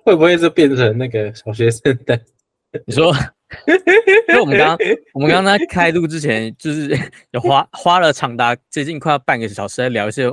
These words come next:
Speaker 2: 那个节目没办法播出的东西。
Speaker 1: <laughs>
Speaker 2: 然后我们就有聊，就是，就有聊到说他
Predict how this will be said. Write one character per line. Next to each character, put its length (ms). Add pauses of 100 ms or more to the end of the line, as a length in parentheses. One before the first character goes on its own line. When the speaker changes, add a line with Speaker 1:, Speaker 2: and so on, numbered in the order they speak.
(120)
Speaker 2:
那 120
个 160
节 160
目 40
没 80
办 80
法 160
播 200
出 220
的 80
东 240
西。 380 (580)
Speaker 1:
<laughs> 720
Speaker 2:
然 100
后 60
我 20
们 100
就 100
有 80
聊， 280 (100)
就 140
是， 760
就 100
有 80
聊 180
到 160
说 220
他 300